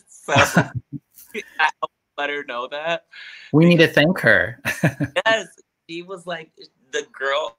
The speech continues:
Speaker 1: of my dreams. She's so pretty, and she was the most popular in her school. She was on the dance team. She was a cheerleader.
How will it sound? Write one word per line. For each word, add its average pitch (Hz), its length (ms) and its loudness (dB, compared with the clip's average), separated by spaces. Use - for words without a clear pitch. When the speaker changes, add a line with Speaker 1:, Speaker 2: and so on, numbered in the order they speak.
Speaker 1:
of 143 200 -14
my 135 180 -8
dreams. 131 760 -14
She's 131 220 -16
so 127 380 0
pretty, 120 600 -6
and 131 180 -4
she 139 140 -12
was 127 180 -8
the 123 80 -8
most 120 320 -8
popular 131 500 -2
in 127 100 -4
her 117 100 -6
school. 131 840 -8
She - 180 -18
was 117 100 -12
on 113 100 -6
the 107 100 -8
dance 127 580 -8
team. 123 580 -10
She - 200 -18
was 92 80 -20
a 107 80 -16
cheerleader. 127 1040 -2